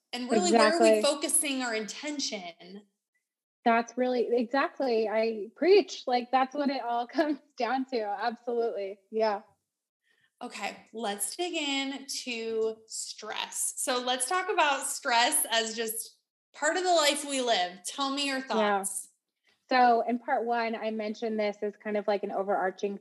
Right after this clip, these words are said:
Speaker 2: theme that I see, um, with all these, you know, I, I see a variety of symptoms, um, you know, some more common than others with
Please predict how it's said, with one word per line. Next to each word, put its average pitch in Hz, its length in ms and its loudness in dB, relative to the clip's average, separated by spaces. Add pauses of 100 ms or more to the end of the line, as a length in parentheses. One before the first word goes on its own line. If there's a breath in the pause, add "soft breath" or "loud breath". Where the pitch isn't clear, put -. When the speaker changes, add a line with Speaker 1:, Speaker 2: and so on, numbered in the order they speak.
Speaker 2:
theme 196 260 0
that 220 140 4
I 233 120 6
see, 277 480 0 (120)
um, 202 480 -2
with 208 160 2 (120)
all 214 160 6
these, 226 240 0
you 226 100 -2
know, 202 220 -2 (280)
I, 202 360 0
I 202 60 -6
see 302 180 -6
a 247 40 4
variety 226 560 4
of 185 120 -6
symptoms, 220 720 -2 (380 soft breath)
um, 196 300 2
you 220 60 2
know, 208 80 6
some 285 240 4
more 247 160 6
common 208 360 -4
than 190 180 -8
others 220 560 4
with 208 140 -4